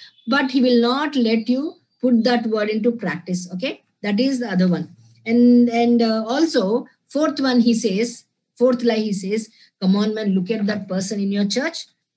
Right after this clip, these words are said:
Uh, he took, he's baptized, he's, he born again and he's baptized, but still see, he's not perfect." So he'll make you look at others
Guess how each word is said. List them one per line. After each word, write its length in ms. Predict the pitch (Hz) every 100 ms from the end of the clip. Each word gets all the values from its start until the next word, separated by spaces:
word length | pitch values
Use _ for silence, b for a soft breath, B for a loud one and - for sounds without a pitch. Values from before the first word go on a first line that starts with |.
| _
Uh, 200 | 233 262
he 220 | 233 233 214
took, 340 | 202 208 190
he's 360 | 208 202 208 185
baptized, 600 | 180 175 180 214 190 165
he's, 260 | 202 190
he 180 | 180 180
born 260 | 175 165 175
again 380 | 190 254 330 - b b
and 140 | 165
he's 100 | 175
baptized, 680 | 170 160 165 - 208 277 - _ -
but 120 | 190
still 300 | - 240 247
see, 300 | 233 262 359
he's 180 | 392 202
not 260 | 180 190 180
perfect." 380 | 175 180 160 - B B
So 220 | 311 330
he'll 300 | 285 294 269
make 300 | 254 330 320
you 100 | 302
look 220 | 240 240
at 140 | 294 254
others 560 | 220 220 180 226 -